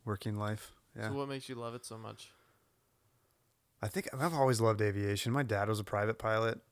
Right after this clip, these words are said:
Speaker 1: so he'd take us flying when we were little kids, and, uh, just always been obsessed with airplanes. And I think the, the, I think the pressure to go to college and the pressure to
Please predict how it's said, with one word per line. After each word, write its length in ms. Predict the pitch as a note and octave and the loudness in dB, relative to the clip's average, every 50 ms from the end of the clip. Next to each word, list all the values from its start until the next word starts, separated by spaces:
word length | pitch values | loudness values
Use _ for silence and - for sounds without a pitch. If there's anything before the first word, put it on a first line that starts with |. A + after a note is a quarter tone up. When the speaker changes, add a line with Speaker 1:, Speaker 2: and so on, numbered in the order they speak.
| _ - | _ -6
Speaker 1:
so 120 | - A#2+ | -2 0
he'd 160 | A2 A#2+ A2+ | 0 0 0
take 200 | - A2+ A2 G#2 | 0 -2 0 0
us 100 | A2 G2 | 0 -2
flying 300 | - - G#2 G2+ G2+ G#2 | 0 0 0 0 2 2
when 120 | G#2 G2+ G#2 | 0 0 0
we 80 | G2+ | 0
were 80 | G2 G2+ | 0 0
little 200 | G2+ G#2 G2+ G2 | 0 0 -2 -2
kids, 560 | - - G2 G2 G2 G2 G2 G2+ G2 - - _ _ _ _ _ _ _ _ _ _ _ _ _ - - - | -4 -2 -2 0 0 -2 -2 -6 -10 -12 -14 _ _ _ _ _ _ _ _ _ _ _ _ _ -8 -4 -2
and, 480 | A2 G#2+ G#2 G2+ G2+ G2+ G2 G2 F#2+ G2 | 0 0 2 2 2 0 0 -2 -2 -4
uh, 220 | F#2+ F#2+ F#2 F#2 - G#2 F#2+ - - | -4 -4 -4 -6 -10 -14 -20 -14 -10
just 200 | - A2+ - - - | -8 -8 -8 -8 -8
always 260 | - A2 A2+ A2 G#2+ F#2+ | -4 -2 0 0 0 0
been 120 | G2+ G2 | -2 -4
obsessed 320 | G2 F#2+ - G#2+ G2 F#2 | -4 -4 -4 -4 -4 -4
with 80 | G2+ G2+ | -4 -4
airplanes. 580 | F#2+ F#2+ F#2 - G2+ G2 G2 G2 F#2+ - - - _ _ _ _ _ _ _ _ - _ _ _ _ _ _ _ _ _ _ _ | -4 -4 -4 -4 -6 -6 -6 -6 -8 -8 -10 -14 _ _ _ _ _ _ _ _ -20 _ _ _ _ _ _ _ _ _ _ _
And 140 | - A#2 A2 | -2 0 0
I 40 | A2 | 0
think 360 | - - C3 B2+ C3 B2+ - | 2 4 4 4 4 2 4
the, 340 | - A#2+ A2+ A2 G#2+ G#2+ G2+ - - - - | 4 6 8 8 6 4 2 -2 -10 -16 -8
the, 160 | C3 A2 G2 - _ _ _ _ _ _ _ _ _ _ _ _ | -6 -6 -6 -6 _ _ _ _ _ _ _ _ _ _ _ _
I 60 | A#2+ G#2 | -6 -4
think 160 | D#3+ E3+ C#3 | -2 -2 -2
the 60 | A#2 | -2
pressure 460 | - - A#2 G#2+ A2 G#2 - B2 A2+ | -2 2 2 2 2 2 2 2 2
to 100 | A2 G#2+ G#2 | 2 0 0
go 220 | G2+ G#2+ G2+ G#2 | 0 0 0 0
to 60 | G#2+ | 0
college 600 | - - A2 G2+ G2 F#2+ F#2+ F#2 F#2+ G2 G2 G2 G#2 | -2 -2 -2 0 0 0 0 0 -2 -2 -4 -4 -4
and 120 | G#2 G#2 | -4 -4
the 60 | F#2+ | -4
pressure 420 | - - G#2+ G2+ - - G#2+ G2+ G2+ | 0 0 0 0 0 -2 -2 -2 -2
to 640 | G2 - A2 G#2 G2+ G2+ G2+ G2 G2 G2 G2 F#2+ | -4 -4 -2 0 0 0 0 0 -2 -2 -4 -6